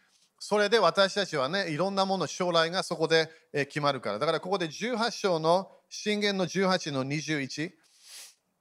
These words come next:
が、まあ、二十でもいいけど、「人はその口の結ぶ実によって腹を満たし、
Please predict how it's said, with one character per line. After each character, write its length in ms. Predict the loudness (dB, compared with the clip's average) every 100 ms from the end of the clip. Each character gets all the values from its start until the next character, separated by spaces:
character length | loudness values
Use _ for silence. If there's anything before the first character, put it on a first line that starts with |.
| _
が、 160 | 0 0
ま 160 | 2 0
あ、 40 |
二 140 | 0
十 200 | -4 -2
で 80 | -2
も 100 | -2
い 60 | -2
い 40 |
け 120 | -2
ど、 200 | -2 -2 -4
「人 260 | -2 4
は 120 | 6 4
そ 140 | 2
の 140 | 0
口 320 | 0 -4 -4 0
の 120 | 2
結 300 | 2 0 -2
ぶ 120 | -2
実 140 | 0 2
に 80 |
よ 100 | 2
っ 40 | 0
て 220 | 0 -2
腹 540 | -2 0 2 6 6
を 80 | 4
満 160 | 0 -2
た 140 | -2
し、 320 | -2 -6 -8